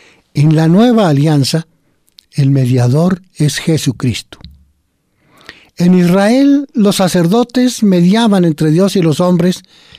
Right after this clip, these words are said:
para expiar, ofrecer satisfacción por los pecados con la sangre de animales sacrificados. La carta a los hebreos presenta a Jesús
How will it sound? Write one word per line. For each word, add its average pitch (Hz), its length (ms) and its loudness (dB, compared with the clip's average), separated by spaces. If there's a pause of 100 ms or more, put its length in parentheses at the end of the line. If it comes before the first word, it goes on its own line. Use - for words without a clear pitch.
(260)
para 160 260 0
expiar, 180 760 -2 (440)
ofrecer 143 520 -4
satisfacción 165 800 -2 (380)
por 160 180 0
los 175 180 0
pecados 151 640 -4 (460)
con 151 180 0
la 147 120 0
sangre 165 340 0
de 160 80 2
animales 135 500 0
sacrificados. 113 1000 -10 (1200)
La 143 120 -2
carta 180 400 -2
a 160 40 0
los 160 160 0
hebreos 185 440 0
presenta 156 520 -2
a 147 40 -2
Jesús 151 400 -2